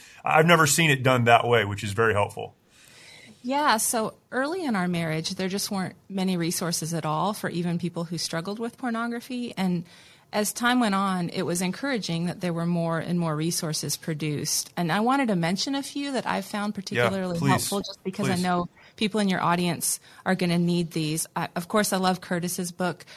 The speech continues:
Speaker 2: There's also a thirty-one day devotional called Pornography, Fighting for Purity by Deepak Reju. And it's accessible for anyone. I've known a lot of parents who have used it with their teenagers.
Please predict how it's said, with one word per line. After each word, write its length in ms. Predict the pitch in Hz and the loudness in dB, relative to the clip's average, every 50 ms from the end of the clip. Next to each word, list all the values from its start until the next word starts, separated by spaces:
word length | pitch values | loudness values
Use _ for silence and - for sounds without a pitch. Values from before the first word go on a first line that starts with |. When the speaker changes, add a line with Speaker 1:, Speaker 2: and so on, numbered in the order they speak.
| - | -12
Speaker 2:
There's 180 | - 202 208 208 - | -8 -6 -6 -6 -4
also 440 | - 220 247 262 - 285 254 220 - | -4 -4 -2 -2 -2 -2 -2 -2 -2
a 160 | - - 190 | -2 -2 -4
thirty-one 500 | 190 - 208 190 185 202 202 196 190 185 | -2 -2 -2 0 0 0 2 2 2 2
day 160 | 185 175 175 | 2 0 0
devotional 720 | 165 170 156 160 165 185 - - - 214 214 208 208 202 196 | 0 0 0 0 -2 -2 -2 -2 -2 -2 0 0 -2 -4 -4
called 420 | - - 202 185 175 175 160 - | -4 -2 0 0 0 -2 -4 -6
Pornography, 800 | - - 175 175 165 165 170 165 175 170 - 180 175 170 175 170 - - - _ | -4 -2 -2 0 0 0 -2 -2 -4 -4 -2 -2 -2 -2 -2 -4 -6 -14 -20 _
Fighting 340 | - - 190 175 175 180 180 | -4 0 0 2 2 2 0
for 140 | - 185 170 | -2 -4 -6
Purity 440 | 175 - 185 175 175 175 175 175 170 | -4 -4 -2 -2 0 0 0 0 0
by 240 | 160 180 151 151 | 0 0 -2 -2
Deepak 400 | 156 - 175 165 - 185 165 160 | -2 -2 -4 -6 -4 -6 -6 -4
Reju. 480 | - 160 170 180 180 196 214 220 233 220 - _ | -4 -2 -2 -2 -2 -2 -4 -4 -4 -6 -8 _
And 340 | - 175 170 160 165 165 170 - - - - - - - _ _ _ | -2 -2 0 0 0 -2 -4 -8 -20 -20 -20 -20 -20 -20 _ _ _
it's 340 | 208 220 214 - - - - | -2 -2 0 0 -2 -2 -2
accessible 480 | 214 - - 214 208 196 196 190 180 | -2 2 2 2 2 2 0 -2 -2
for 140 | 170 - 170 | 0 -2 -2
anyone. 420 | - 170 180 185 185 185 180 180 | 0 0 0 0 0 0 0 0
I've 140 | 180 165 165 | 0 0 0
known 180 | 185 185 180 180 | 0 0 0 0
a 60 | 175 | 0
lot 160 | 170 165 156 | 0 0 0
of 80 | 147 - | 0 -4
parents 420 | - 185 170 170 175 175 - - | -4 -4 -2 -2 -2 -2 -4 -4
who 60 | - | -4
have 100 | 185 175 | -4 -4
used 300 | 175 175 170 175 170 - | -2 -2 -2 -2 -2 -4
it 100 | 175 - | -6 -4
with 140 | - 170 - | -4 -6 -4
their 100 | - 165 | -4 -6
teenagers. 880 | 160 - - 175 175 175 175 165 - 170 160 160 165 170 - - - | -6 -4 -2 0 0 0 0 0 -2 -2 -2 -2 -4 -4 -6 -8 -10